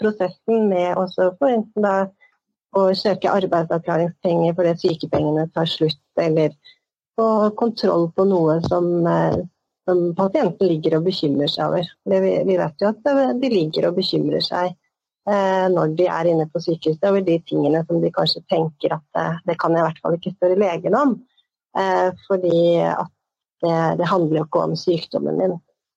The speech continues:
Men så handler det jo på en måte om sykdommen, fordi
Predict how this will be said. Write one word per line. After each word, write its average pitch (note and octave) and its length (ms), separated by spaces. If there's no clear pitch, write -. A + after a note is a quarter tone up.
Men F#3 320
så F#3 100
handler D#3+ 340
det F#3+ 120
jo E3 200
på F3+ 120
en F3+ 80
måte E3 300
om E3 140
sykdommen, G3+ 680
fordi F#3+ 240